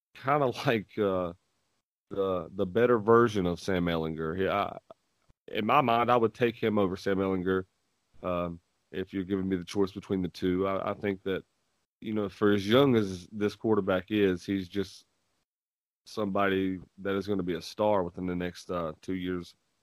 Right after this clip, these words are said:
uh, in the Big Twelve if he, if he stays until his senior year. But, um, this matchup honestly scares me a little bit more than,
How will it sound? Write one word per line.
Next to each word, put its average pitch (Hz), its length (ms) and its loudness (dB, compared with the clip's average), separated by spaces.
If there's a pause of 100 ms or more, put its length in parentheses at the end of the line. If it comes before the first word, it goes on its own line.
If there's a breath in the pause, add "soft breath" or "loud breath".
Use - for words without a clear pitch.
(540)
uh, 85 220 -8
in 98 120 -10
the 90 60 -8
Big 90 200 -6
Twelve 95 360 2
if 82 60 -20
he, 92 220 -2
if - 140 -8
he 85 100 -10
stays 98 380 2
until 78 280 -10
his 78 100 -12
senior 78 260 -12
year. 73 320 -8
But, 73 300 -12 (100)
um, 76 260 -8 (600)
this 135 200 6
matchup 123 560 2
honestly 110 400 2
scares 101 360 4
me 95 240 4
a 95 60 4
little 95 180 2
bit 95 160 2
more 95 220 2
than, 90 320 -2